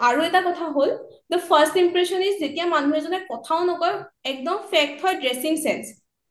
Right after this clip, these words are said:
কি পিন্ধি আহিছে, সেইটোৱে ফাৰ্ষ্ট ইমপ্ৰেছন। ফাৰ্ষ্ট টু ছেকেণ্ডত সেইটোৱে। তেওঁ কেনেদৰে সোমাই আহিছে। আজি আমাৰ অনলাইন ইণ্টাৰভিউ, গতিকে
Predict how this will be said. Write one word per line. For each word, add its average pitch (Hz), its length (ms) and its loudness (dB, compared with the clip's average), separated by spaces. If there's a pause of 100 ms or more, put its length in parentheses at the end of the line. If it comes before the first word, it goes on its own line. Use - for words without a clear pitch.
(640)
কি 339 140 4
পিন্ধি 359 280 8
আহিছে, 254 300 2
সেইটোৱে 320 340 -2 (120)
ফাৰ্ষ্ট 349 280 2
ইমপ্ৰেছন। 254 440 -2 (100)
ফাৰ্ষ্ট 294 320 0
টু 320 120 -4
ছেকেণ্ডত 330 540 -2
সেইটোৱে। 302 280 -4 (280)
তেওঁ 330 200 6
কেনেদৰে 294 380 4
সোমাই 294 320 2
আহিছে। 262 180 0
আজি 233 200 0
আমাৰ 302 160 4
অনলাইন 262 380 0
ইণ্টাৰভিউ, 285 460 0
গতিকে 240 400 -6